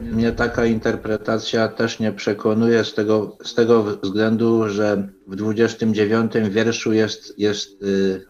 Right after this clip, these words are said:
napisane, że ten ktoś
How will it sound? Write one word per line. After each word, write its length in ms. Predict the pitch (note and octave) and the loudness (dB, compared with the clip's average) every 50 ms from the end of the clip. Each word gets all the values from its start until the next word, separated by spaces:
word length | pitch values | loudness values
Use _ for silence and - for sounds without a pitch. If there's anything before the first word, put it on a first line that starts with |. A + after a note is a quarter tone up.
| _ - | _ -6
napisane, 760 | G2+ G2+ G2 - - G2+ - - A2 G#2+ G#2 A2 A2 A2 G#2+ G2+ | -6 -4 -4 -4 -6 -8 -4 -2 -2 0 2 2 2 2 2 2
że 440 | G2+ G2+ G2+ G2+ G2+ G2 G2 G2 - _ _ _ _ _ _ _ _ _ | 2 2 2 2 2 0 -2 -6 -10 _ _ _ _ _ _ _ _ _
ten 260 | G#2+ G#2+ G#2+ G#2 G2 | -4 -2 -2 -2 -2
ktoś 640 | G2+ - - A2 G#2+ G#2+ G#2+ - - - - - _ | -4 -4 0 2 2 2 2 0 -4 -10 -12 -16 _